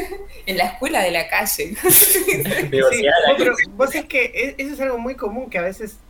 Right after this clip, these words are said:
Speaker 3: eh, como que te-, que la gente pregunte a veces, "Che, ¿cómo hago esto? ¿Cómo hago aquello? O, o, o ¿cómo,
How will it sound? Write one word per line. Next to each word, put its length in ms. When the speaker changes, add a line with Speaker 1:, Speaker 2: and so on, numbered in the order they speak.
Speaker 3:
eh, 260
como 300
que 320
te-, 300
que 120
la 120
gente 240
pregunte 400
a 60
veces, 360
"Che, 120
¿cómo 200
hago 240
esto? 200
¿Cómo 220
hago 160
aquello? 380
O, 140
o, 420
o 80
¿cómo, 420